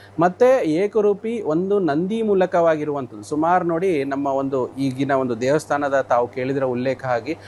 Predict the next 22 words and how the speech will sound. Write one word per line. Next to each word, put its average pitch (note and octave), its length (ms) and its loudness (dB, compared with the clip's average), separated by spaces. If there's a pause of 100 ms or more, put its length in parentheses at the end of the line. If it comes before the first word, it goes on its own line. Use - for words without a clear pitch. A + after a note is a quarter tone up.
(200)
ನೂರ F3+ 240 6
ಅರವತ್ತು F3 400 2
ಅಡಿ D#3 240 0
ಭೂಮಿಯಿಂದ D#3 760 -2
ಸ್ವಲ್ಪ F#3+ 260 -4
ಕೆಳಗಡೆ F#3+ 580 2 (120)
ತಗ್ಗು D3+ 220 -6
ಮಟ್ಟದಲ್ಲಿ D3+ 640 -4
ಇದೊಂದು D3+ 320 2
ಶಿವಲಿಂಗ C#3+ 440 -2
ಇದೆ A#2+ 260 0
ಅಂತ A2+ 180 -6
ಒಂದು G3+ 220 2
ಉಲ್ಲೇಖ D3 280 4
ಇರುವಂಥದ್ದು. A2+ 500 -6 (420)
So A#3 360 4
ಈ D3 140 -4
ಪ್ರತಿಯೊಂದು A3+ 800 2
ಇದರಲ್ಲಿ D3+ 480 2
ಶಿವನ G3 360 2 (260)
ಒಂದು C#3 380 -2
ಆಲಯಕ್ಕೆ C3+ 1000 -2